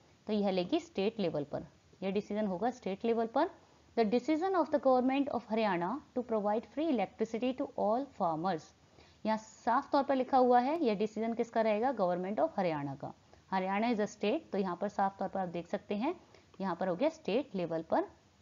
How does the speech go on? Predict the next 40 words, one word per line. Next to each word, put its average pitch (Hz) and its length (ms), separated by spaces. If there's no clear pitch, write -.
डि-, 175 340
डिसीजन 202 540
लिया 269 280
जाएगा 262 460
और 190 60
यह 196 100
किसका - 280
फंक्शन 208 380
हो 180 80
गया? 269 160
स्टेट 220 300
गवर्नमेंट 156 440
का। 156 200
Introduction 277 600
of 330 60
a 311 80
new 320 320
thousand 233 520
rupee 226 320
note। 151 300
अब 240 200
नोट 285 240
इश्यू 294 300
करना, 170 460
यह 247 100
किस 269 260
लेवल 254 220
की 254 140
गवर्नमेंट 220 380
का 247 80
फंक्शन 226 340
हो 220 100
सकता - 300
है? 269 220
सेंट्रल 180 440
गवर्नमेंट 240 440
यानी 175 140
कि 269 200
यूनियन 175 320
गवर्नमेंट। 151 460